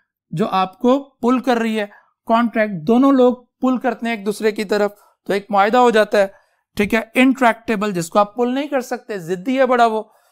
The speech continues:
ठीक है। ट्रैक्शन किसे कहते हैं? आप फिजिक्स में पढ़ते हैं, ट्रैक्शन ट्रैक्टर है। ओके बच्चों, move to the next board now. So here is, we have, uh, uh, prefixes and, uh,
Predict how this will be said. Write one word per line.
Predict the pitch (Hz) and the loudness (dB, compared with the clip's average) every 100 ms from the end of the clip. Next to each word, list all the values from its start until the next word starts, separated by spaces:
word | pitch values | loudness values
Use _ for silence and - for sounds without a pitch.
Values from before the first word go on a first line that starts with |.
| _ _ | _ _
ठीक | 202 220 | -2 -2
है। | 214 | -4
ट्रैक्शन | - 214 196 - 254 | -2 -2 -2 -2 0
किसे | 247 233 277 | 0 -2 -2
कहते | 208 - 175 | -2 -4 -4
हैं? | |
आप | 165 | -6
फिजिक्स | 208 196 220 254 | -6 -8 -8 -8
में | 240 | -4
पढ़ते | 262 240 254 | -4 -4 -6
हैं, | 247 - _ _ _ - | -8 -12 _ _ _ -2
ट्रैक्शन | 214 - - 220 | -2 -2 -8 -10
ट्रैक्टर | 220 - 202 202 269 247 | -8 -4 -4 -2 -2 0
है। | 220 202 _ _ _ _ _ _ 349 | 0 -4 _ _ _ _ _ _ -6
ओके | - | -2
बच्चों, | 269 269 285 302 _ _ _ _ _ - | -2 -2 -4 -4 _ _ _ _ _ -16
move | - 202 214 262 262 247 | -12 -4 0 0 -2 -4
to | |
the | 233 294 392 _ 214 | -2 -2 -4 _ -4
next | 214 - 190 | -4 -2 -2
board | 156 | -2
now. | 160 127 - _ _ _ _ _ _ _ _ _ _ _ _ _ _ _ _ _ - | -4 -8 -10 _ _ _ _ _ _ _ _ _ _ _ _ _ _ _ _ _ -6
So | 254 | -2
here | 208 262 277 | 0 2 4
is, | 269 262 - _ - | 4 0 -10 _ -6
we | 202 | 0
have, | 202 196 196 | 2 2 0
uh, | 214 208 190 190 _ _ _ - | 0 2 0 -4 _ _ _ -4
uh, | 180 175 175 170 156 - _ _ _ _ _ _ _ _ - | 0 4 4 2 -2 -8 _ _ _ _ _ _ _ _ -4
prefixes | 202 226 214 - 269 269 _ 202 | -2 -2 -6 -4 -6 -6 _ -4
and, | 190 190 220 | -4 -4 -4
uh, | 262 | -4